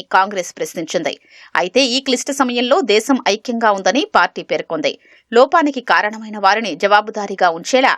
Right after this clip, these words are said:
ప్రభుత్వం పేలుడుపై త్వరితగతిన దర్యాప్తు జరిపించాలని కాంగ్రెస్ అధ్యక్షుడు మల్లికార్జున ఖర్గే అన్నారు. పేలుడుపై రాహుల్ గాంధీ దిగ్భ్రాంతి వ్యక్తం చేశారు. పలువురు చనిపోవడం బాధాకరమన్నారు. బాధిత కుటుంబాలకు ప్రగాఢ సానుభూతి తెలిపారు.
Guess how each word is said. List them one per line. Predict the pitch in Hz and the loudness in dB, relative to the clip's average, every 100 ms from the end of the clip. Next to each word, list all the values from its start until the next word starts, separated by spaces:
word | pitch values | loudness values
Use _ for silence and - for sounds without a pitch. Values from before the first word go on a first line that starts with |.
| - - | -2 -2
ప్రభుత్వం | 226 294 294 381 - | -2 -2 -2 -2 2
పేలుడుపై | 226 254 269 202 160 | 2 4 2 0 -2
త్వరితగతిన | - 214 - 240 233 - | 0 -2 -2 -6 -4 -6
దర్యాప్తు | 170 175 185 208 196 180 | -2 -2 0 -4 -2 -2
జరిపించాలని | 170 185 180 190 175 226 466 - | -2 -4 -4 0 0 -2 -2 0
కాంగ్రెస్ | 196 220 220 | 2 0 -2
అధ్యక్షుడు | 190 - 220 226 156 | -4 -4 -6 0 0
మల్లికార్జున | 185 196 226 220 196 180 | 2 0 0 0 0 -4
ఖర్గే | 170 - 180 175 | -10 -8 -2 0
అన్నారు. | 160 156 156 - _ 220 | 2 0 -2 -8 _ 2
పేలుడుపై | 233 233 226 208 - | 2 2 0 -2 0
రాహుల్ | 190 196 214 190 | 0 0 -2 0
గాంధీ | 180 226 214 | 0 2 -4
దిగ్భ్రాంతి | 156 185 - 233 233 180 | -4 -8 -6 -6 -4 -2
వ్యక్తం | 170 - 160 | -2 -4 -6
చేశారు. | 175 202 165 - _ _ - | -2 0 -2 -4 _ _ 0
పలువురు | 226 247 240 233 | 0 2 -4 -4
చనిపోవడం | 190 196 214 185 285 285 | -2 -2 -2 0 0 2
బాధాకరమన్నారు. | 175 180 247 240 175 151 160 160 - _ _ 180 | 4 2 -2 -6 -6 -2 0 0 -2 _ _ 2
బాధిత | 185 226 262 220 | 4 4 0 -8
కుటుంబాలకు | 180 190 208 180 160 302 - | -8 -4 0 0 -2 -4 0
ప్రగాఢ | 175 196 208 208 - | 2 2 0 -2 -2
సానుభూతి | 165 185 220 240 190 | 0 0 -4 -6 -4
తెలిపారు. | 175 147 - 151 | -4 -4 -2 -2